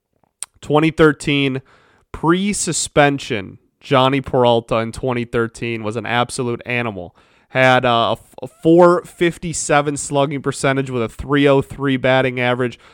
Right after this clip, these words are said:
a three point six war in only a hundred and seven games, getting about a third of the season cut off there. Uh, would come back at the very end of the season, actually. Um, but, uh, they, they had acquired Jose Iglesias and such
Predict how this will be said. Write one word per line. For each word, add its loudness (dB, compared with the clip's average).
a -4
three -2
point -2
six -2
war 2
in -4
only 0
a 0
hundred 0
and -6
seven -2
games, -4
getting -6
about -4
a -4
third -2
of -4
the -10
season -8
cut 2
off 0
there. -4
Uh, -4
would -12
come -2
back 2
at -8
the -12
very -6
end -2
of -2
the -6
season, -10
actually. -12
Um, -6
but, -2
uh, -2
they, -6
they -4
had -6
acquired 0
Jose -4
Iglesias -8
and -18
such -8